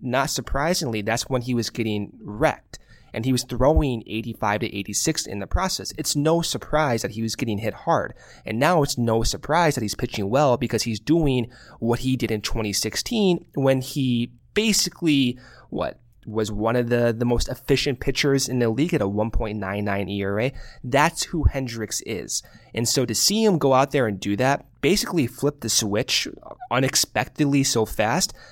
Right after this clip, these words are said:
is a great sign. And it gives you more confidence going forward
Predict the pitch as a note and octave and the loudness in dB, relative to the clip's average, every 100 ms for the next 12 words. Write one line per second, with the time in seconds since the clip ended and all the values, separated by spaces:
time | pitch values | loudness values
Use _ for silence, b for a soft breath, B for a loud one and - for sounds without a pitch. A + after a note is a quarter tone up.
0 | B B - D#3+ C3 B2+ G#2 A#2+ A#2 - | B B 0 2 2 0 0 2 0 0
1 | - D#3 - - - - A2+ A2+ B2 B2+ | 0 0 -2 -10 -12 -2 0 0 -2 2
2 | C#3+ C#3+ C#3 A#2+ A#2 - B2+ C3+ A#2+ A2+ | 2 2 2 2 0 0 2 2 0 -2
3 | - A#2 G#2 G2 G3 F#3+ D3 C#3+ | 0 0 -2 0 2 4 4 2